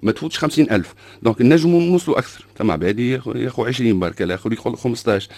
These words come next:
دونك اون بو ديباسي لي سبعمية. العباد هذوكم ils vont avoir leur crédit، ولي كريدي هذوكم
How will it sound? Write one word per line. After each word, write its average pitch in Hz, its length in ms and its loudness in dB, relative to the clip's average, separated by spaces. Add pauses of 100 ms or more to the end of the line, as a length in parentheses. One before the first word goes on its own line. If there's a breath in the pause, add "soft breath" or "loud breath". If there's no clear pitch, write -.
(120)
دونك 107 180 0
اون 139 80 -2
بو 180 140 2
ديباسي 127 380 0
لي 107 100 0
سبعمية. 98 340 -6 (720 loud breath)
العباد 170 340 4
هذوكم 160 380 2 (720 soft breath)
ils 151 100 -2
vont 180 260 8
avoir 160 180 8
leur 131 280 6
crédit، 107 320 -2 (360 soft breath)
ولي 143 160 2
كريدي 165 400 4
هذوكم 147 340 6